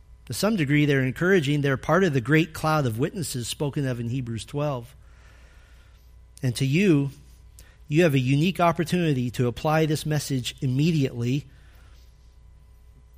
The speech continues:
Today, we have a membership class.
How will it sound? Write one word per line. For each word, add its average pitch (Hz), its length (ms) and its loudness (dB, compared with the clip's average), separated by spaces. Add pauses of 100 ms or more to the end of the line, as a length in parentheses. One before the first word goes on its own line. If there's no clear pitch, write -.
(300)
Today, 170 580 2
we 170 240 -4
have 131 380 -4 (100)
a 123 300 -4 (100)
membership 156 680 -6
class. - 640 -14